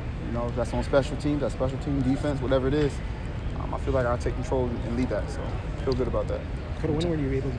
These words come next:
Speaker 2: be healthy after the bowl game? And obviously not playing in the bowl game, but when were you healthy and able to start a hundred percent?
Speaker 1: Uh, yeah, so after the bowl game, I got my ankle healthy,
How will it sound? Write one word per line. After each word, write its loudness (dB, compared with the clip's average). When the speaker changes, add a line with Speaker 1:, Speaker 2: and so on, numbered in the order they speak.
Speaker 2:
be 0
healthy -2
after -2
the -2
bowl 0
game? -2
And 0
obviously 0
not 0
playing 2
in 0
the -2
bowl 2
game, -2
but -2
when 2
were 2
you 2
healthy 2
and 0
able 2
to 0
start 0
a -4
hundred -4
percent? -6
Speaker 1:
Uh, 10
yeah, 12
so 8
after 4
the 0
bowl 4
game, 4
I 6
got 4
my -2
ankle 2
healthy, 2